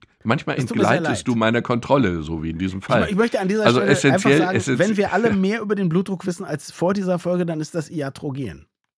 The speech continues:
Speaker 1: <laughs> Ja gut. Äh, zwar auch nicht genau das, wie man's benutzt, aber okay.
Speaker 2: Ab jetzt schon. So, b-, bitte fahren Sie fort, Herr Doktor.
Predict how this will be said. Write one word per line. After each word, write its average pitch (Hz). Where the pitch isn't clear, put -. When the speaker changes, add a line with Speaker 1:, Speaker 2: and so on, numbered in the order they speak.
Speaker 1:
<laughs> -
Ja 98
gut. 87
Äh, 120
zwar 123
auch 190
nicht 113
genau 92
das, -
wie 104
man's 101
benutzt, 113
aber 127
okay. 78
Speaker 2:
Ab 127
jetzt 135
schon. 92
So, 160
b-, 165
bitte 220
fahren 202
Sie 185
fort, 127
Herr 104
Doktor. 92